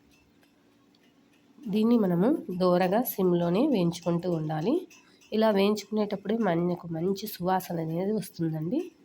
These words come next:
మనకు బాగా వేగింది అర్థం అవ్వాలంటే స్మెల్ అనేది చాలా బాగా వస్తూ ఉంటుంది. అప్పుడు మనం వేగినట్టు అర్థం చేసుకోవాలండి.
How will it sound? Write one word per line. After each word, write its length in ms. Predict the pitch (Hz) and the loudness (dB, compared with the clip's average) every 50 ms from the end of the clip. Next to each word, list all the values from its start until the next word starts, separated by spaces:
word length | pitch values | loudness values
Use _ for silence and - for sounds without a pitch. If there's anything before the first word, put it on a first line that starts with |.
| _ _ _ _ _ _ _ _ _ _ _ _ - | _ _ _ _ _ _ _ _ _ _ _ _ -6
మనకు 280 | 214 196 190 185 185 196 | -2 -2 -2 -2 -2 -2
బాగా 380 | 180 180 180 175 185 190 220 226 | -2 0 0 0 0 0 0 0
వేగింది 420 | 202 180 180 180 190 190 202 220 214 | 0 0 0 0 0 0 0 0 0
అర్థం 340 | 180 170 160 - - 190 185 180 | 0 -2 -4 -6 -4 -2 -2 0
అవ్వాలంటే 540 | 175 170 170 170 165 160 160 160 156 226 254 339 - - _ _ - - | 0 0 0 -2 -2 -4 -6 -6 -4 -4 -4 -6 -6 -12 _ _ -16 -12
స్మెల్ 400 | - - 208 196 180 175 190 196 | -6 -2 2 2 4 4 4 2
అనేది 300 | 190 185 180 180 175 220 | 2 2 0 0 0 0
చాలా 380 | 240 - - - 160 160 165 175 | -2 -4 -8 -10 -8 -4 -4 -2
బాగా 220 | 170 170 170 165 160 | 0 0 -2 -2 -4
వస్తూ 240 | 160 151 - - 175 | -6 -10 -8 -4 -2
ఉంటుంది. 440 | 170 165 156 151 156 156 156 180 247 311 - - - - _ _ _ _ _ - | -2 -2 -2 -4 -6 -4 -2 0 -2 -2 -4 -6 -16 -20 _ _ _ _ _ -8
అప్పుడు 260 | - 202 196 - 226 233 | -8 -8 -4 -2 -2 -2
మనం 220 | 214 202 190 185 180 | 0 0 0 0 2
వేగినట్టు 480 | 170 170 170 170 170 170 175 175 196 | 0 0 0 0 0 -2 -2 -2 -2
అర్థం 300 | 220 196 151 - - 180 175 | -4 -4 -4 -4 -4 -4 -4
చేసుకోవాలండి. 800 | 175 - 147 - - - - 160 160 160 160 160 160 180 233 | -4 -4 -8 -12 -12 -12 -12 -10 -8 -8 -8 -6 -6 -2 -2